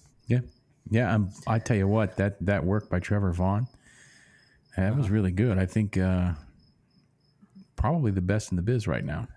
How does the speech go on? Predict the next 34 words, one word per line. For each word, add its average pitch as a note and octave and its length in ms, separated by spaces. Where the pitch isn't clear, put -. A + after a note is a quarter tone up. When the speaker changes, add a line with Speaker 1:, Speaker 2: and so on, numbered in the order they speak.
Speaker 2:
<laughs> - 60
Uh-oh. A#3+ 1400
Uh-oh. F3+ 520
<laughs> - 60
Uh-oh. F3+ 720
Will E3+ 220
Killingsworth, C3 920
Trevor's D3+ 480
coming D3+ 480
for C#3+ 160
your A#2 200
fucking A2+ 440
throne, A2 560
buddy. F#2+ 340
He's G2 240
gunning G2+ 400
for F#2 220
you. F2+ 100
He's F#2+ 200
Speaker 1:
I, A#2+ 100
I - 20
Speaker 2:
trying A2+ 160
Speaker 1:
think B2+ 160
Speaker 2:
to A#2+ 60
Speaker 1:
he's G#2+ 120
already E2+ 200
Speaker 2:
dethrone F#2 220
Speaker 1:
taken E2 200
Speaker 2:
you. D#2+ 60
Speaker 1:
it. - 20
I F#2 140
just - 140
don't F2 180
think, E2+ 180